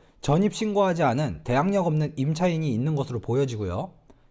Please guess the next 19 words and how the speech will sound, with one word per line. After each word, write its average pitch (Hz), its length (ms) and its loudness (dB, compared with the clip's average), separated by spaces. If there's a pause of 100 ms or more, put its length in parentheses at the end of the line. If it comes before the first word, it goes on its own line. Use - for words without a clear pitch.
낙찰자는 170 720 -2
보증금을 160 560 0
인수하지 139 420 -2
않습니다. 85 580 -6 (640)
등기된 196 420 4
부동산에 170 440 0
관한 139 300 0
권리 117 300 -2
또는 185 480 2 (140)
가처분으로, 117 720 -2 (220)
매각으로 139 760 2
그 151 180 0
효력이 170 440 4
소멸되지 190 480 0
아니하는 107 420 2
것, 78 160 -6 (420)
해당 202 220 2
사항 170 280 2
없습니다. 82 520 -8